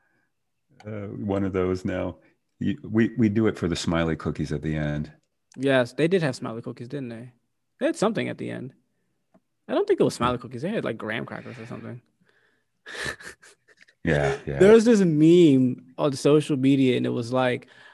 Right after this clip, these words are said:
Speaker 2: "I hope I never marry into a family that runs five Ks for the holidays."
Speaker 1: <laughs>
Speaker 2: Then there was another one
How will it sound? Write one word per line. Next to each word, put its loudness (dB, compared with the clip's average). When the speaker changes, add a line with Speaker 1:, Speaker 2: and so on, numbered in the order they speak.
Speaker 2:
"I 2
hope 2
I 2
never 2
marry 2
into -4
a -4
family -4
that -2
runs -6
five 2
Ks -8
for -8
the -4
holidays." -8
Speaker 1:
<laughs> -8
Speaker 2:
Then 4
there 10
was 10
another 6
one 2